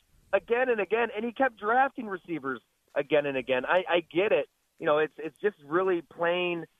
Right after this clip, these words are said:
terrible luck that Trey Lance has hardly played any football the last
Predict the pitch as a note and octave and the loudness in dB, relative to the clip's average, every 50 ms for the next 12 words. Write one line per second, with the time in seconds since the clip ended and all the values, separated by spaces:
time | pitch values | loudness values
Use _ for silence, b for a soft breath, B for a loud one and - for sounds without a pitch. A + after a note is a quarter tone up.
0 | _ _ _ _ _ _ _ - - E3+ F3+ G#3 A3 G3 G3+ F#3+ F#3 G#3 G#3+ C#3 | _ _ _ _ _ _ _ -2 0 2 4 4 2 2 0 0 0 0 0 0
1 | - _ - _ _ _ _ _ - D#3 D3+ - - - F#3 F#3+ G3 F#3 F3+ F3+ | -2 _ -14 _ _ _ _ _ -2 -2 -2 -2 0 2 4 6 6 6 6 6
2 | F#3 F#3 F3+ E3+ - _ _ _ _ _ _ _ - D#3+ E3+ E3 D#3+ E3+ F3 - | 4 4 2 0 -4 _ _ _ _ _ _ _ -10 -8 -6 -2 -2 -2 -2 -2
3 | - - F3+ F#3+ G3 - G3 F#3+ - - F#3+ F#3+ F3+ E3+ - D3 E3 G3 G3+ F3+ | 0 2 4 4 4 2 -2 -2 0 2 4 4 4 2 0 -2 0 0 0 2
4 | - - G#3 - _ C#3 B2+ B2+ A#2+ B2 B2 B2+ B2+ B2+ B2 B2+ | 2 0 0 2 _ 2 2 2 2 2 4 4 4 4 4 2